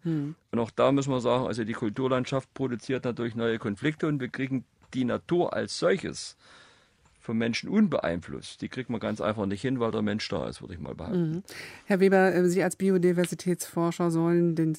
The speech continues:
Speaker 1: das Abschlusswort haben in diesem Wortwechsel. Müssen wir die Arten schützen, weil wir sonst keine Zukunftsversicherung mehr haben?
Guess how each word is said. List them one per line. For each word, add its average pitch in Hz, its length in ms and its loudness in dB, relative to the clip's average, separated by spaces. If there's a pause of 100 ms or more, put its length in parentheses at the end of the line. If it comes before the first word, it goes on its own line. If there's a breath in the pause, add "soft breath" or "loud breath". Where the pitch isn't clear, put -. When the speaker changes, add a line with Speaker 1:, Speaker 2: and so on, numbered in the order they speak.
Speaker 1:
das - 200 -10
Abschlusswort 147 760 -2
haben 151 220 2
in 160 140 2
diesem 156 320 2
Wortwechsel. 156 720 0 (580 loud breath)
Müssen 202 420 4
wir 165 80 6
die 147 120 0
Arten 147 240 0
schützen, 160 400 0
weil 156 160 2
wir 160 100 4
sonst 151 240 2
keine 160 300 2
Zukunftsversicherung 165 800 -2
mehr 165 160 4
haben? 170 220 -2